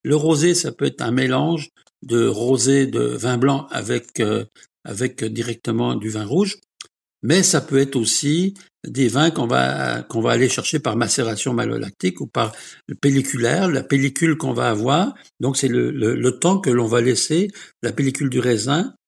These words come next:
dans, euh, dans la barrique qui va colorer de façon naturelle le, le vin. C'est ce qu'on, c'est ce qui va faire que, qu'on va avoir du rosé. Mais c'est pas des raisins rosés ou c'est pas du, du,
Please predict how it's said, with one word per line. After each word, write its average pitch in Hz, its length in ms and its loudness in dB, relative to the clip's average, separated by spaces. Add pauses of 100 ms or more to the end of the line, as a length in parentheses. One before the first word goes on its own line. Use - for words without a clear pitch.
(220)
dans, 143 580 2
euh, 131 360 -4
dans 131 160 -2
la 131 100 2
barrique 123 340 2 (280)
qui 127 100 -2
va 120 100 2
colorer 160 540 4
de 139 100 0
façon 131 340 -4
naturelle 127 640 0 (380)
le, 117 640 2
le 127 220 2
vin. 101 180 0 (340)
C'est 120 160 -2
ce - 80 -4
qu'on, 113 220 2
c'est 117 160 -2
ce - 60 -8
qui 120 100 0
va 113 100 0
faire 127 220 0
que, 107 160 -2 (260)
qu'on 107 140 -6
va 110 80 2
avoir 123 160 6
du 120 80 2
rosé. 110 320 0
Mais 98 100 -6
c'est 104 200 -2
pas 139 100 4
des 120 120 2
raisins 110 300 2
rosés 107 540 2 (360)
ou 120 180 -4
c'est 120 140 0
pas 147 200 2
du, 117 220 -4
du, 120 260 -14